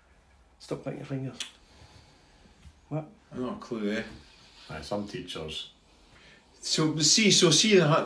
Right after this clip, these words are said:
Speaker 2: mean, out with
Speaker 1: Horrible.
Speaker 2: school, uh, and you had that on for eighteen months, but you still would have been playing about in the streets.
Speaker 1: Aye.
Speaker 2: You still would have been.
Speaker 1: Aye.
Speaker 2: You, did you hear your pals in the, in the, in the, in Ainslie Place?
Speaker 1: Well, that, that, that's where, when I, I've listened to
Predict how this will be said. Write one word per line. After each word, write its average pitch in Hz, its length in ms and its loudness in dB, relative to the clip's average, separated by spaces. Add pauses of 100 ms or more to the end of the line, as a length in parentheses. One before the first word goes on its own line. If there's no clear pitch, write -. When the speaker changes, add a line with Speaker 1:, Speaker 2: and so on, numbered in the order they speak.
(160)
Speaker 2:
mean, 143 680 0
out 175 160 8
with 139 140 2
Speaker 1:
Horrible. 180 260 10
Speaker 2:
school, 123 500 6 (200)
uh, 127 180 0 (220)
and 123 180 -4
you 123 80 2
had 135 80 0
that 131 120 0
on 123 140 0
for 123 160 -2
eighteen 113 240 2
months, 139 240 0
but 127 120 -6
you 131 60 -2
still 233 220 2
would 185 140 2
have 117 100 0
been 113 160 0
playing 123 240 0
about 110 220 2
in 104 120 -4
the 92 60 -8
streets. - 600 -4
Speaker 1:
Aye. 151 120 8
Speaker 2:
You - 60 2
still 214 200 -2
would 156 120 0
have 123 100 -6
been. 110 360 -4
Speaker 1:
Aye. 156 180 4
Speaker 2:
You, 143 80 -2
did 135 240 -4
you 139 80 -4
hear 156 120 -2
your 143 120 -2
pals 180 380 0
in 160 140 -6
the, 151 260 -4 (360)
in 147 300 -6
the, 139 160 -4
in 147 100 -2
the, 135 260 -6
in 147 80 -2
Ainslie 143 300 -2
Place? 214 460 -4 (160)
Speaker 1:
Well, - 240 6 (540)
that, 214 180 0
that, 214 240 2
that's 247 240 4
where, 247 140 12
when 156 100 8
I, 143 260 2
I've - 140 -2
listened 202 340 6
to 143 460 6